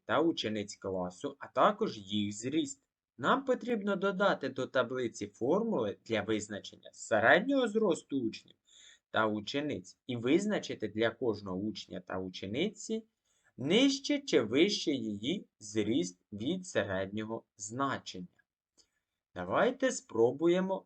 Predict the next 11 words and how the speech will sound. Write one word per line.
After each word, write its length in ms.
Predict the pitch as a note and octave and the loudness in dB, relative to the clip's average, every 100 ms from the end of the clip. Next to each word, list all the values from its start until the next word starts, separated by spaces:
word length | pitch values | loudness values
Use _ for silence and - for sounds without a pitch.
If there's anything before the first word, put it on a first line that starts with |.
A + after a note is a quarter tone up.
| _ | _
виконати 760 | G#2 G#2 G#2 C3 C3+ C#3 D3 - _ - | -2 -2 -2 -4 -2 -2 -4 -6 _ -20
тепер 440 | - G2 G2+ G#2 | -14 -6 -6 -6
це 300 | - - F#3+ | -6 2 2
завдання. 540 | C#3+ A#2 G2 - F#2 F2+ _ _ - | 4 -2 -2 -4 -6 -6 _ _ -4
Перейдімо 600 | B2 F3 G#3 C#4 C4+ C3 | 2 2 2 2 2 0
на 220 | G2 F#2+ - | -4 -8 -4
аркуш 640 | B2 A#2 - - F#2 - | 0 0 0 -12 -12 -12
два 460 | F#2+ F#2 F#2 C3 F#3 _ _ _ _ _ _ _ _ _ _ _ _ _ _ _ _ _ _ _ - | -6 -2 0 -2 -6 _ _ _ _ _ _ _ _ _ _ _ _ _ _ _ _ _ _ _ -4
і 360 | D3 A3 C#4 - - | 0 2 0 -4 -4
для 220 | C3+ D#3+ | 2 2
початку 880 | - C3+ - G#2+ F#2+ G2+ - F#3+ | 2 -4 -2 -2 -2 -4 -6 -6